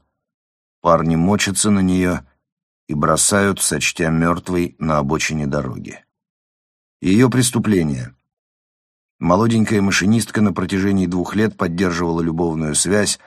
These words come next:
с офицером Гансом Юргеном Херхофером, по профессии писателем, капитаном, приписанным к хозяйственному отделу вермахта,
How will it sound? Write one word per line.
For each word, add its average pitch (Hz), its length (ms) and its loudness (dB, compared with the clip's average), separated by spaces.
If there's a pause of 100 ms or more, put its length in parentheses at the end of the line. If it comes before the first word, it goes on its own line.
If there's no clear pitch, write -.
(180)
с - 120 -6
офицером 98 640 0
Гансом 90 420 2
Юргеном 82 520 0
Херхофером, 73 1040 -2 (340)
по 78 120 -8
профессии 78 520 -2
писателем, 64 800 -4 (600)
капитаном, 71 760 0 (240)
приписанным 80 600 -2
к - 60 -6
хозяйственному 82 800 0
отделу 80 400 0
вермахта, 90 720 -2